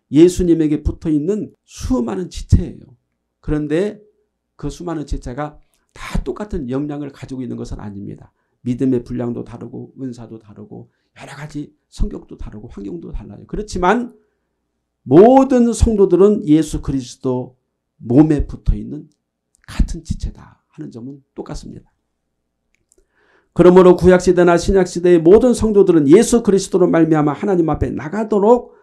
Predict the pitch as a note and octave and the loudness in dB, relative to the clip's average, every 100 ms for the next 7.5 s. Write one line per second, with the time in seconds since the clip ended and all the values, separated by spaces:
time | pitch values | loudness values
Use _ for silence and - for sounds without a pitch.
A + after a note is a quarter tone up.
0 | _ _ _ - B2 D3+ C#3+ C#3+ C3+ F#3+ | _ _ _ -6 -2 -2 0 0 0 0
1 | G#3+ - _ - C3 - C#3 C3 - - | -2 -8 _ -6 -4 -4 -8 -6 -6 -6
2 | A#2+ B2+ A2+ G#2+ G2+ - - E2+ - _ | -14 -12 -14 -16 -14 -16 -16 -20 -20 _
3 | _ _ _ _ _ _ - F3 A3 - | _ _ _ _ _ _ -2 0 0 -4
4 | G#3 G3 F#3 E3+ F#3+ A3+ A#3 - _ _ | -2 2 2 2 4 4 2 -8 _ _
5 | _ C#3 A#3 A#3+ A#3+ A#3+ F3+ F3+ - - | _ 2 2 2 -2 -4 -10 -10 -12 -10
6 | D#3 E3 E3+ - A3 A3+ G#3+ G3+ F#3 - | -6 -4 -6 -4 -4 -2 -8 -12 -14 -14
7 | E3 E3 F3+ - | -14 -14 -18 -20